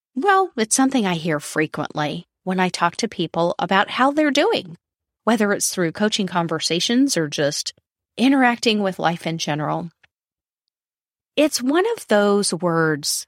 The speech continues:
that comes up so often that we don't even pause to be curious about it. The sky is blue. Gravity holds us on Earth, and modern life is overwhelming. I think we think these are all just facts. And yet,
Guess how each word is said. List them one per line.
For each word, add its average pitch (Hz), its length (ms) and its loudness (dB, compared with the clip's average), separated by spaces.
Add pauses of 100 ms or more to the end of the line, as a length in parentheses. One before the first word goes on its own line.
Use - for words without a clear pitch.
that 180 220 -8
comes 214 340 0
up - 140 -2
so 247 500 0
often 208 580 -2 (680)
that 208 340 0
we 247 160 4
don't 302 220 6
even 202 500 2 (300)
pause 180 460 2
to 165 120 -2
be 151 320 -4
curious 262 500 2
about 147 280 -6
it. - 280 -8 (540)
The 156 60 -12
sky 127 300 -2
is 147 200 -6
blue. 190 540 0 (560)
Gravity 320 400 4
holds 208 280 2
us 185 200 0
on 160 180 -2
Earth, 262 420 2
and 330 240 4
modern 294 320 2
life 190 280 -4
is 196 120 0
overwhelming. 190 720 0 (480)
I 240 100 0
think 294 200 2
we 233 100 0
think 233 240 0
these 214 220 2
are 165 120 2
all 160 220 2
just 156 300 -6
facts. - 580 -8 (760)
And 294 200 4
yet, 370 460 -2